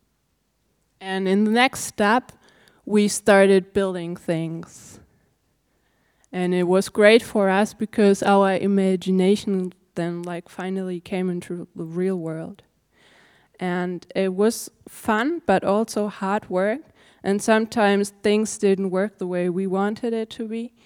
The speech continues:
And we had to come up with new ideas. And after a while,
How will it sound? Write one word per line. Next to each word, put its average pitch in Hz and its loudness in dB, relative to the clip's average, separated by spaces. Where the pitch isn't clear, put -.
And 185 0
we 185 0
had 185 -2
to 214 -6
come 196 -2
up 185 -2
with 185 -2
new 185 -2
ideas. 170 -8
And 185 0
after 226 0
a 202 0
while, 185 -2